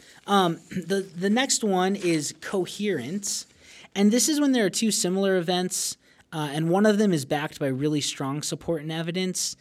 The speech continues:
uh, but the other one is backed by less evidence. Because they're similar events, um, <clears throat> most people conclude with historical documents that they probably both happened, um, because,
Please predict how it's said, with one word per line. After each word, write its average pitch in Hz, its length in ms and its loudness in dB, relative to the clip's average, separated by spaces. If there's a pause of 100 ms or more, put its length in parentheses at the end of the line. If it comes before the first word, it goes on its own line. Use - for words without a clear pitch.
(260)
uh, 156 160 -4
but 151 160 -2
the 165 80 2
other 170 160 2
one 165 240 0
is 131 200 -6
backed 139 300 -8
by 123 140 -6
less 143 300 -4
evidence. 208 500 -4
Because 208 420 -8
they're 254 140 -2
similar 190 720 -2
events, 147 580 -8 (380)
um, 139 340 -4 (160)
<clears throat> - 160 -18
most 185 300 4
people 202 200 0
conclude 160 440 -2
with 135 120 -6
historical 139 380 -6
documents 127 460 -6
that 135 180 -6
they 147 100 0
probably 185 360 0
both 156 260 -2
happened, 208 500 -4 (460)
um, 151 220 -4
because, 143 440 -2